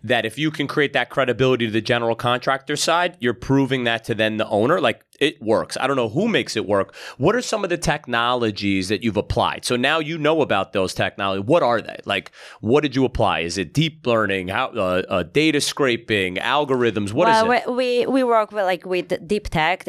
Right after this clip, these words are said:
Speaker 2: Uh, we, it's a data-driven platform. It's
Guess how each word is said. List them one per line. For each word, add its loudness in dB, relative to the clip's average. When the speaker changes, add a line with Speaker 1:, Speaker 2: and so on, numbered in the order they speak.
Speaker 2:
Uh, 0
we, -2
it's -6
a 0
data-driven 0
platform. 0
It's -10